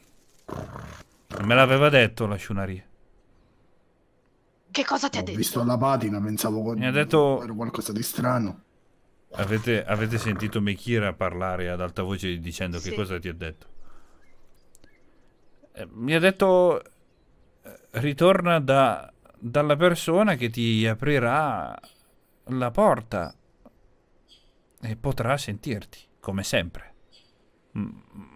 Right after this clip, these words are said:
Speaker 1: io pensavo che tu mi avessi aperto per tornare di qua, Mekira.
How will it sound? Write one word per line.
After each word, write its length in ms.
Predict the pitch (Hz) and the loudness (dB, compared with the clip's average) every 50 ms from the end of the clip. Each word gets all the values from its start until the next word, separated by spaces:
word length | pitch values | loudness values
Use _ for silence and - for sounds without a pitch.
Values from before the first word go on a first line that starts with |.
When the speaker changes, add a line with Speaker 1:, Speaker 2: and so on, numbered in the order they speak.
| 82 - - - | -20 -20 -18 -12
Speaker 1:
io 340 | 90 135 160 185 170 107 65 | -4 0 2 4 4 2 0
pensavo 440 | - - 117 101 - - 120 113 110 | -2 -4 -4 -2 0 0 2 2 0
che 160 | 101 117 113 | 0 -2 -4
tu 160 | - - 165 | 0 0 2
mi 140 | 208 196 139 | 2 4 2
avessi 280 | 101 92 98 95 - - | 2 0 -2 -4 -4 -6
aperto 380 | 110 - 107 107 104 - - 107 | -2 0 0 0 0 -2 -4 -4
per 180 | 98 104 101 | -4 -4 -4
tornare 340 | - - 107 101 101 98 101 | -2 -2 -2 -2 -2 -2 -2
di 100 | 98 101 | -4 -4
qua, 240 | 92 107 101 101 95 | -4 -2 -2 -2 -2
Mekira. 500 | 95 98 95 - 104 104 104 104 104 110 | -2 -4 -6 -6 -6 -6 -4 -6 -8 -10